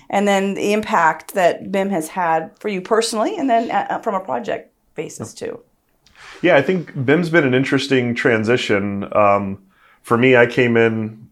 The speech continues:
Speaker 2: uh, to the profession in the AutoCAD days. So we were drawing. I did have experience of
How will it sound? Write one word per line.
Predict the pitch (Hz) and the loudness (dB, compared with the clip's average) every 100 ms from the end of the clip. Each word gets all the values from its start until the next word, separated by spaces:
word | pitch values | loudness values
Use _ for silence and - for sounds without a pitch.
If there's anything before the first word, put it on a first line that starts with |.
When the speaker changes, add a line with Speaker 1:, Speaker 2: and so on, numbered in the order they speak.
| _ _ _ _ - | _ _ _ _ -10
Speaker 2:
uh, | 120 104 | 0 2
to | 101 | 2
the | 98 | 0
profession | 98 104 110 104 - 104 | -4 -4 0 0 0 -4
in | 101 | 0
the | 107 | 2
AutoCAD | 113 110 110 98 95 | 4 2 0 -2 -2
days. | 101 107 - - | -6 -6 -10 -14
So | - 101 | -2 0
we | 101 | 2
were | 101 | 0
drawing. | 101 104 101 101 | 2 2 2 0
I | 101 | 2
did | 113 | 4
have | 113 113 | 6 4
experience | 107 - 113 113 110 107 | 0 2 4 4 2 2
of | 110 104 98 | 2 2 -2